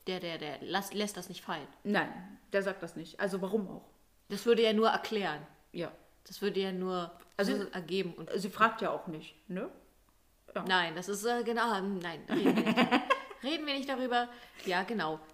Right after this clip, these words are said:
Speaker 1: wegen des ewigen Bandes. Und da muss
Speaker 2: Ja.
Speaker 1: man aber auch dazu sagen, selbst wenn Taya einen Nachfahren erschaffen würde, würde sie sich selbst dem Risiko der Vernichtung aussetzen. Weil Taya ist Generation neun.
Speaker 2: <laughs>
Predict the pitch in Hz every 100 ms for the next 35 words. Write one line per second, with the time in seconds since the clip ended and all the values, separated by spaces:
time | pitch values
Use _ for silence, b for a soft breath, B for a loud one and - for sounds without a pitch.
0 | - 226 240 226 226 - 202 196 175 156
1 | 165 185 196 202 185 247 226 202 208 208
2 | - 240 220 214 214 185 226 - 208 -
3 | 214 262 277 - 208 196 214 269 - 226
4 | 220 202 - 226 - 214 208 220 196 220
5 | 226 190 185 185 175 226 - 208 202 208
6 | 208 208 185 185 175 185 - 151 156 -
7 | 147 - 196 b b b _ 160 190 190
8 | 202 202 190 180 185 185 175 160 175 -
9 | _ _ _